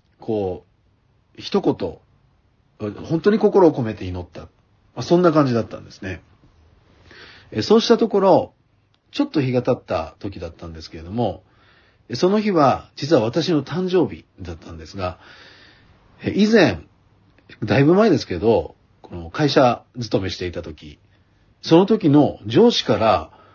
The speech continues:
ものすごい久しぶりにこうメールが届きました。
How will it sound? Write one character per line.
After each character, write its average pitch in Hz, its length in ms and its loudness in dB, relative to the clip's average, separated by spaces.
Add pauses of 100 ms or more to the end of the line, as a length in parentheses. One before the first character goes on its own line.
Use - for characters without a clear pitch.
(220)
も 120 140 0
の 180 160 2
す - 160 -4
ご 240 120 6
い 220 40 4
久 202 160 0
し 185 100 -2
ぶ 175 120 4
り 165 120 4
に 160 260 4
こ - 140 -4
う - 20 0
メ 117 160 4
ー 123 40 6
ル 123 80 4
が 113 100 0
届 101 240 -4
き - 40 -12
ま 92 120 -8
し - 80 -12
た。 80 180 -12